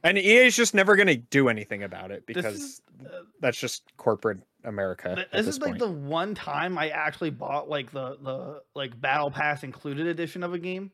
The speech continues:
Speaker 2: and I just got
Speaker 1: Right.
Speaker 2: burned so hard for it.
Speaker 1: I know.
Speaker 2: You know, it's like, usually I avoid it for, like, because I wanna test the game out, but I love Battlefield so much that I was like, "Oh, this is just, like, a no-brainer for me." And you saved,
Speaker 1: Right.
Speaker 2: I think it was, like, you know,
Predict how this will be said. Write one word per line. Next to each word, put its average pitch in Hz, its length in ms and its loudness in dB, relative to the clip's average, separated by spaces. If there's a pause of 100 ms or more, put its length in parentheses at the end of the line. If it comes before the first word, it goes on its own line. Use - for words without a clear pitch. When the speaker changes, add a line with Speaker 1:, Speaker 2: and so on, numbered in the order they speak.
(260)
Speaker 2:
and 147 100 -8
I 156 60 -2
just 175 120 -6
got 208 100 4
Speaker 1:
Right. 117 160 6
Speaker 2:
burned 151 240 -2
so 147 340 -4
hard 135 300 -6
for 190 220 -18
it. - 80 -20 (280)
Speaker 1:
I 135 120 8
know. 110 280 6 (160)
Speaker 2:
You 156 140 -8
know, 160 100 -4
it's 156 80 -6
like, 180 120 0
usually 226 280 4
I 214 40 8
avoid 190 280 4
it 190 180 2
for, 196 160 -4
like, 170 220 0
because 165 260 -2
I 156 220 2
wanna 156 220 -4
test 151 240 -8
the - 40 -20
game 156 200 -4
out, 135 120 -6
but 139 120 -8
I 165 60 2
love 165 300 0
Battlefield 160 500 0
so 165 200 -4
much 151 360 -2 (360)
that 151 280 2 (380)
I 160 160 6
was 165 120 0
like, 156 240 -4
"Oh, 185 160 2
this 185 140 -4
is 160 60 -10
just, 147 180 -8
like, 131 120 -6
a 131 60 -8
no-brainer 143 500 -2
for 123 120 -14
me." 143 300 -4 (260)
And 208 140 2
you 208 100 -2
saved, - 200 4
Speaker 1:
Right. 208 180 6
Speaker 2:
I 180 60 0
think 175 160 -2
it 170 80 2
was, 156 120 -4
like, 147 180 -4
you 147 60 -4
know, 127 140 -8